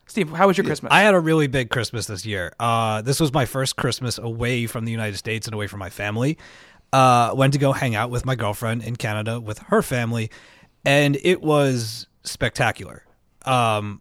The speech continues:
Speaker 2: I got lots of really cool stuff. Uh, we did a lot of traveling, did a lot of drinking, a lot of, <laughs> uh, playing Diablo, making new characters and stuff.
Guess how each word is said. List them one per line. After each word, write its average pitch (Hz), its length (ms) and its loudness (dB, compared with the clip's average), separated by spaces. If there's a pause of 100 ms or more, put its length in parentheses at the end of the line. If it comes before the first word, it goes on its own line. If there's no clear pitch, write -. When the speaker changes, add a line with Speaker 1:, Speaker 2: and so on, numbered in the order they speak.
Speaker 2:
I 123 60 -2
got 120 140 -4 (400)
lots 120 480 -8
of 127 80 -2
really 117 300 -2
cool 113 240 -8
stuff. - 580 -6 (100)
Uh, 110 460 0
we 113 80 -8
did 127 120 -4
a 117 60 -4
lot 117 140 -4
of 107 80 -6
traveling, 117 720 -2
did 104 160 -10
a 98 40 -6
lot 113 180 -8
of 113 40 -10
drinking, 110 600 -4
a 104 40 -10
lot 117 300 2
of, 113 260 0
<laughs> - 20 -14
uh, 104 340 0
playing 113 260 -4
Diablo, 123 720 0
making 107 300 -4
new 95 80 -10
characters 143 640 0
and 123 80 -2
stuff. 120 400 -2